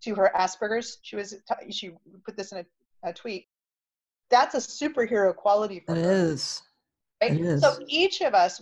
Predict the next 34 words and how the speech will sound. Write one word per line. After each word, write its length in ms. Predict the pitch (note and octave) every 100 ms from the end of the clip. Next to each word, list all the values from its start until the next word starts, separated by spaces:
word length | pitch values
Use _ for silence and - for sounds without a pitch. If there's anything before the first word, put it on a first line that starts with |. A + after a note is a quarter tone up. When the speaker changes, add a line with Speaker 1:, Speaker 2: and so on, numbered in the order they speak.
| A3+
Speaker 1:
when 200 | A#3+ A#3+
we 100 | D#4
talk 360 | - C4+ D4 C#4
about 260 | A#3+ A3
this 140 | A3 -
element 380 | G#3 G#3 G3 F#3+
of 60 |
spirituality 640 | F#3+ G3 F#3+ - D#4+ C4+ A#3
or 80 | G3
energy, 680 | A#3 C4+ B3+ A3 A3+ A3 A3+ _
string 400 | - - B3 B3
theory, 320 | B3 A#3 A#3 G#3
whatever, 560 | F#3+ G3 G3 G3 G3 G3 - -
maybe 300 | F#3 G#3 A#3
it's 160 | A3
spirit, 520 | - - G#3 G3+ G3+ -
whoever, 380 | G#3+ F#3+ A3 G#3+
whatever 480 | A3+ - A3+ A#3 A#3
it 80 | G3
is 220 | G#3 G3+
for 240 | - F#3+
each 260 | G3 F#3 -
person's 440 | F#3 F3 F3 F3 -
faith 200 | D3 D#3 _ _
or 340 | F#3+ F3 D#3+ D#3 _ _ _ _ _ _
science, 500 | - E3 D#3+ D3+ -
whatever 260 | F3 F#3 G#3
it 120 | G#3+
is 180 | F#3+ -
for 80 |
them, 180 | - D3+ D#3
right? 240 | F#3+ A#3 _ _ _ _ _ -
For 160 | G#3+
me, 440 | G#3+ A#3+ C4+ C#4